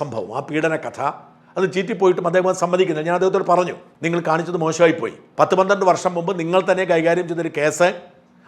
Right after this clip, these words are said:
അതെല്ലാം പൂർത്തിയായതിനു ശേഷം ഇപ്പോൾ നിങ്ങളൊരു ഡിഫൻസ് മെക്കാനിസത്തിൻ്റെ ഭാഗമായി ഉയർത്തിക്കൊണ്ടുവന്നത് മാന്യതയല്ല" എന്ന് ഞാൻ അദ്ദേഹത്തോട് പറഞ്ഞു. ഇങ്ങനെ പലപ്പോഴും അദ്ദേഹം കോൺഗ്രസിലെ മുസ്ലിം പക്ഷത്തെ തൃപ്തിപ്പെടുത്താൻ അതിര് കവിഞ്ഞ അഭിപ്രായ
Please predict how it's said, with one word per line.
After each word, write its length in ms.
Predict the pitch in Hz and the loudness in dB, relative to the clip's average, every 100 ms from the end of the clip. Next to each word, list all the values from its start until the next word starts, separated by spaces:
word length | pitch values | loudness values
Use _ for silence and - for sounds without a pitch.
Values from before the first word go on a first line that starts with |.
| 123 | 2
അതെല്ലാം 400 | 165 160 165 202 208 | 4 6 8 8 6
പൂർത്തിയായതിനു 540 | 170 185 208 185 180 165 | 0 0 4 4 4 -2
ശേഷം 200 | 165 175 165 | -2 0 -2
ഇപ്പോൾ 260 | 151 220 143 170 - - _ _ 160 | 0 2 2 0 -8 -20 _ _ 0
നിങ്ങളൊരു 360 | 190 220 196 202 180 165 | 6 10 10 10 4 0
ഡിഫൻസ് 500 | 170 247 233 - 196 | 2 0 0 -6 -8
മെക്കാനിസത്തിൻ്റെ 600 | 175 180 175 180 175 165 - | -2 -2 0 -6 -6 -6 -4
ഭാഗമായി 420 | 151 156 139 87 - - _ 170 | -2 0 0 -4 -8 -20 _ 2
ഉയർത്തിക്കൊണ്ടുവന്നത് 640 | 180 185 180 160 160 165 165 | 2 2 -2 -4 -6 -4 0
മാന്യതയല്ല" 560 | 170 220 240 208 170 156 | 0 2 6 6 6 2
എന്ന് 120 | 156 | -4
ഞാൻ 80 | 143 | -6
അദ്ദേഹത്തോട് 320 | 143 113 160 165 | -8 -8 -12 -2
പറഞ്ഞു. 240 | 165 - - _ 185 | -2 -2 -12 _ 2
ഇങ്ങനെ 180 | 254 233 | 4 6
പലപ്പോഴും 340 | 190 208 226 190 | 6 4 4 4
അദ്ദേഹം 240 | 170 185 - | 2 0 -4
കോൺഗ്രസിലെ 540 | 190 254 247 - 151 165 - - - 175 | -4 0 0 0 0 -2 -4 -16 -4 -2
മുസ്ലിം 360 | 180 233 262 220 | 0 -2 0 0
പക്ഷത്തെ 400 | - 180 175 175 175 | 0 -2 -2 -4 -4
തൃപ്തിപ്പെടുത്താൻ 880 | 175 175 226 175 185 156 165 160 220 - - _ _ - 175 | -8 -6 -8 -2 0 4 8 8 6 -2 -20 _ _ 2 4
അതിര് 260 | 185 262 233 | 6 2 6
കവിഞ്ഞ 200 | 196 190 160 | 4 4 0
അഭിപ്രായ 380 | 165 170 160 | 0 0 2